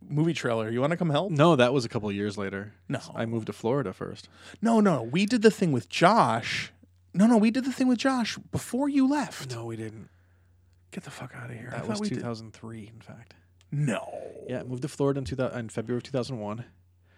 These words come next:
Speaker 2: I came back in September of two thousand two, and the Josh and Todd,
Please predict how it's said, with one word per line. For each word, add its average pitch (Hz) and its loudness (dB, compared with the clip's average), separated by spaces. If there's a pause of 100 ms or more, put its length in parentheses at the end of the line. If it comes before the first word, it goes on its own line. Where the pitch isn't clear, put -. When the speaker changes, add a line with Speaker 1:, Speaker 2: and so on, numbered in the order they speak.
(140)
Speaker 2:
I - -10
came 113 -8
back 120 -2
in 110 -8
September 120 -6
of 117 -6
two 127 -10
thousand 113 -8
two, 107 -2 (100)
and 110 -10
the 104 -8
Josh 107 -4
and 123 -10
Todd, 117 -6